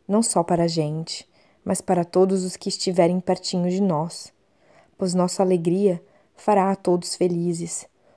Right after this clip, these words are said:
todos aqueles que nos amam verdadeiramente. Então,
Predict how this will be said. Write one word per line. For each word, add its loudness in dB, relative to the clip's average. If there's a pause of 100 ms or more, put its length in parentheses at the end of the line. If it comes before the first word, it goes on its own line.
(200)
todos 4
aqueles 2
que -2
nos 2
amam 2
verdadeiramente. 0 (500)
Então, 0